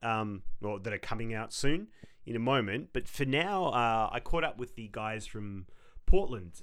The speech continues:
Uh, there's, like, a very strong play group in Portland, uh, um, that, uh, and, you know, we're trying to feature every now and then. We're trying to feature. We, we talk to the Brisbane guys, and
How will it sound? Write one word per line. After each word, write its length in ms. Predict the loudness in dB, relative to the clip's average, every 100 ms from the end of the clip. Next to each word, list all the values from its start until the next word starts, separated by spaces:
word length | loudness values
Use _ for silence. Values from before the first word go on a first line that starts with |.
| -14
Uh, 160 | -12
there's, 160 | -12 -10
like, 160 | -8
a 140 | -6 -8
very 380 | -4 0 2 0
strong 340 | -2 -4 2
play 200 | 10 10
group 280 | 8 -8 -10
in 180 | -12 -10
Portland, 560 | -6 -6 -6 -10 -12 -12
uh, 300 | -12 -10 -12 -14 -16 -20 -20 -20 -20 -18
um, 420 | -12 -12 -12 -14 -18 -20 -20
that, 340 | -12 -12 -12 -10
uh, 340 | -8 -8 -10
and, 120 | -10 -8
you 80 |
know, 100 | -8
we're 100 | -6 -2
trying 240 | 0 2
to 80 | 0
feature 520 | -4 -4 -4 -2 0
every 220 | 0 0
now 140 | -2 -2
and 100 | -2
then. 140 | -4
We're 60 | -6
trying 220 | -6 -6
to 60 |
feature. 380 | -6 -8 -8 -8
We, 260 | -6 -8 -12
we 100 | -8
talk 260 | 2 4 6
to 100 | 2
the 60 |
Brisbane 400 | 2 2 6 6
guys, 380 | 6 -2 -4 -6
and 180 | -8 -10